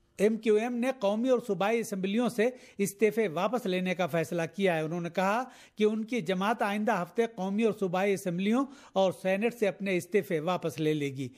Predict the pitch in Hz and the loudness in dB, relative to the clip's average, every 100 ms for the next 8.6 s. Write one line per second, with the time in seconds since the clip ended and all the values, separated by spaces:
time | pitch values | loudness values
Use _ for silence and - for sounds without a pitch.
0 | - - - 214 208 214 202 226 240 247 | -20 -2 2 2 0 -4 -2 0 0 0
1 | 247 277 240 220 220 220 214 247 254 208 | 0 -2 -2 0 -2 0 0 0 -2 0
2 | 220 220 190 208 208 214 254 247 214 - | 0 0 0 0 0 -2 0 0 0 -2
3 | 196 208 240 208 175 185 185 240 240 226 | -2 -2 -2 0 2 0 0 0 2 0
4 | 233 - - - 208 220 - 190 175 196 | 0 -12 -12 0 2 2 -2 -4 -2 -2
5 | 190 160 - 190 - 143 147 131 143 117 | 0 -2 -2 -4 -6 -6 -4 -2 -2 -6
6 | - - 190 196 214 208 208 247 240 240 | -14 -6 -2 2 2 2 0 0 0 0
7 | 247 190 202 214 202 196 233 220 220 208 | -2 0 -2 -2 -2 0 -2 0 0 2
8 | 208 170 185 185 220 | 0 0 -2 -2 0